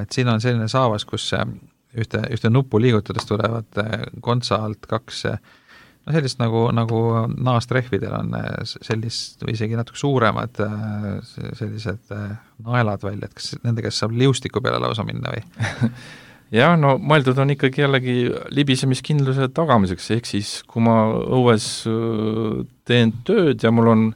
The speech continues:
Speaker 2: vaja, äh, noh, näiteks tulla siia Äripäeva väga ilusasse majja, siis, äh, siin on, äh, niisugused korralikud põrandamaterjalid, mis ilmselt kardaksid need naelikuid,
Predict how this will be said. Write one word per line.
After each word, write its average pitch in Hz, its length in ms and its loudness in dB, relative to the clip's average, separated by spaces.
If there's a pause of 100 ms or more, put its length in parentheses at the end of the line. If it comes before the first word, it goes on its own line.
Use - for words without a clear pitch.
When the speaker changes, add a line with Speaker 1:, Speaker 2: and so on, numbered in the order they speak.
(500)
Speaker 2:
vaja, 113 240 4
äh, - 880 0 (300)
noh, 113 260 -4
näiteks 123 400 0
tulla 113 300 6 (420)
siia 113 300 2 (160)
Äripäeva 110 500 6 (560)
väga 113 300 2
ilusasse 107 420 2
majja, 123 400 4 (640)
siis, 104 320 -4 (160)
äh, 104 320 4
siin 113 240 2
on, 107 80 0 (140)
äh, 101 100 -2
niisugused 107 400 -6
korralikud 110 560 2
põrandamaterjalid, 113 880 2
mis - 240 -6
ilmselt 107 320 -6
kardaksid 110 400 0
need 104 160 0
naelikuid, 101 480 2